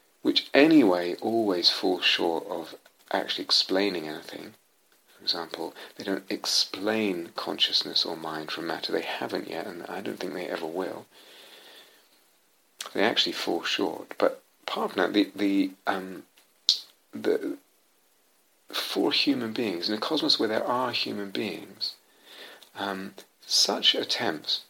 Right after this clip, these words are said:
you know, purely neurological, purely reductionist so-called explanations, don't actually form the best account.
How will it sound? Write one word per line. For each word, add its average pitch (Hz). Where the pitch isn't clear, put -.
you -
know, 82
purely 104
neurological, 87
purely 95
reductionist 87
so-called 90
explanations, 87
don't 156
actually 113
form 107
the 107
best -
account. -